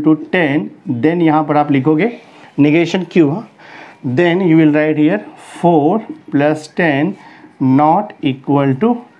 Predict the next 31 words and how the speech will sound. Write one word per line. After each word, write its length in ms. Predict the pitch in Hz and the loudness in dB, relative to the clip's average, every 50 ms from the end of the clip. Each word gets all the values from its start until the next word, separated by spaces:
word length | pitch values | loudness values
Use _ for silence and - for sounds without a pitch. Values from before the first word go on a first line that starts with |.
| _ - | _ -4
twenty 420 | 196 214 220 220 196 196 185 180 180 175 180 160 | -2 -2 0 -2 -2 -2 -2 -2 -2 -2 -4 -2
this 220 | 160 180 180 180 - | -2 -2 -2 -2 -4
way। 140 | 156 165 160 160 - _ - - - - - - - - - - _ _ - | -4 -4 -4 -6 -14 _ -20 -20 -20 -20 -20 -20 -20 -20 -20 -20 _ _ -2
तो 60 | 156 | 0
ये 180 | 143 143 165 | 2 4 4
हो 140 | 180 185 185 170 | 4 2 2 2
गया 140 | 180 185 | 2 0
हमारा 340 | 175 175 175 175 190 226 262 - - - _ _ _ - | 2 2 0 0 0 -2 -4 -6 -12 -20 _ _ _ 0
inverse 520 | 156 160 165 160 156 170 190 196 190 - - - - 147 | 2 2 2 2 2 2 0 0 -2 -6 -10 -4 -2 0
of 260 | 147 165 180 - - - _ - | 0 0 0 -4 -8 -18 _ 2
P 140 | 151 147 147 139 | 4 4 4 4
implies 420 | 135 131 131 123 120 120 113 - - - | 2 -2 -2 0 0 -2 -4 -6 -8 -8
Q, 140 | 117 113 110 - _ _ _ - | -8 -8 -8 -10 _ _ _ -2
कन्वर्स 460 | 147 143 147 151 170 190 185 - - | 0 0 2 2 2 0 0 0 0
हो 100 | 190 185 | 0 2
गया, 180 | 180 202 - - - | 2 2 0 0 0
इनवर्स 440 | 139 135 135 135 143 180 180 170 - | 0 2 2 2 2 0 0 0 0
हो 100 | 202 180 | 0 2
गया। 220 | 160 165 180 202 202 - - - - - _ - | 2 0 0 0 -2 -8 -16 -20 -20 -20 _ -4
अब 140 | 156 156 151 | -2 0 0
हम 120 | - 220 185 - - | -2 -2 -4 -4 -4
contrapositive 800 | 139 139 135 135 147 156 156 - - 135 131 127 127 120 131 127 | -2 -2 -2 -2 -2 -2 0 0 0 0 0 0 0 0 0 0
लिखेंगे। 440 | 120 120 - - 120 113 113 110 107 - - | 0 -2 -4 -6 -6 -6 -6 -6 -10 -14 -12
So 100 | - 131 | -6 -4
मैं 120 | 127 131 | -2 -2
देखो 180 | 131 127 - 135 | -2 -2 -2 -2
यहाँ 140 | 135 135 | -2 -2
पे 100 | 131 135 | -2 -2
लिखता 260 | 127 127 123 - 208 196 | -4 -4 -2 0 0 2
हूँ 240 | 175 160 170 175 170 - - | 2 2 0 -2 -4 -6 -4
contrapositive, 880 | 131 135 135 135 131 147 147 143 139 123 120 117 110 117 110 131 113 | -2 0 0 0 0 -2 -2 -2 0 -2 -2 -2 -2 -4 -4 -6 -8